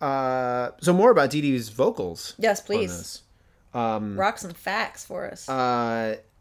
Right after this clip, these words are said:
Speaker 1: this is the second time he has been lead vocals. And they happen on the same album.
Speaker 2: Wow.
Speaker 1: Um,
Speaker 2: This is the first
Speaker 1: the other
Speaker 2: album that
Speaker 1: one
Speaker 2: he
Speaker 1: is, uh, In the
Speaker 2: sings.
Speaker 1: Park.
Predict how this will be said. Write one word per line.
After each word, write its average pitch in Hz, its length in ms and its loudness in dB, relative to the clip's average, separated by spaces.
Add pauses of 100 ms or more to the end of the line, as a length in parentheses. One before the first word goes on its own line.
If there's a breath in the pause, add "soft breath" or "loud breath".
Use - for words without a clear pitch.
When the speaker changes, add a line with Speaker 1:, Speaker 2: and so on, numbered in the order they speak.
Speaker 1:
this 147 340 2
is 147 500 2 (100)
the 123 200 -2
second 165 400 0
time 123 380 0
he 127 260 -6
has 117 200 -2
been 104 520 -6 (140)
lead 113 260 -4
vocals. - 560 -10 (920)
And 120 180 0
they 113 60 0
happen 131 360 -4
on 98 120 -8
the 98 40 -10
same 135 280 -10
album. - 340 -16 (320)
Speaker 2:
Wow. 208 460 -6 (300 soft breath)
Speaker 1:
Um, 113 420 0
Speaker 2:
This 294 200 -4
is 359 120 -4
the 330 120 -8
first - 300 -4
Speaker 1:
the 131 80 4
other 147 160 8
Speaker 2:
album 147 60 4
that 139 100 6
Speaker 1:
one 135 100 6
Speaker 2:
he 127 60 4
Speaker 1:
is, 120 280 2
uh, 110 200 2
In 135 120 0
the 131 60 -2
Speaker 2:
sings. 139 140 -4
Speaker 1:
Park. - 180 -20